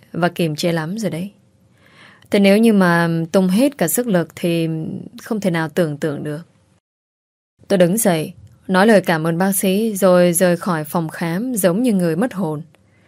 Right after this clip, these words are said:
Ai ngờ đâu, vừa đi được vài bước, đôi chân của tôi run run, đứng không vững, vướng phải chân ghế, rồi ngã nhào ra sàn. Ôi trời ạ, cái mắt cá chân của tôi.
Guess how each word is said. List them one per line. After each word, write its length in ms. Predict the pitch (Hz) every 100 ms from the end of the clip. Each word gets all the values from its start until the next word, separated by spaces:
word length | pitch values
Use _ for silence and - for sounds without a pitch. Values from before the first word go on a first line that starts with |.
| _ _ _
Ai 220 | - 202
ngờ 140 | 185 165
đâu, 300 | 170 180 180 - _ _ _ -
vừa 220 | 180 202
đi 120 | 202
được 160 | 196 185
vài 260 | 175 175 165
bước, 300 | 208 277 277 _ _ _ -
đôi 160 | 202
chân 200 | 202 190
của 100 | 175
tôi 300 | 165 180 175
run 240 | 175 185 180
run, 380 | 180 175 165 - -
đứng 220 | 185 180
không 260 | 196 190 160
vững, 260 | 170 185 226 _ _ _ - -
vướng 280 | 175 196 269
phải 260 | - 165
chân 200 | 151 180
ghế, 380 | 175 170 175 254 277 _ _
rồi 320 | 180 190 190 180
ngã 160 | 202
nhào 300 | 262 196 160
ra 120 | 170
sàn. 360 | 185 - 156 151 - _ _ _ _ _ _ _ _ _ _
Ôi 120 | 208 196
trời 320 | - 165 147
ạ, 240 | 147 151 -
cái 100 | 180
mắt 180 | 226 -
cá 120 | 170
chân 260 | - 180
của 80 | 165
tôi. 340 | 147 156 170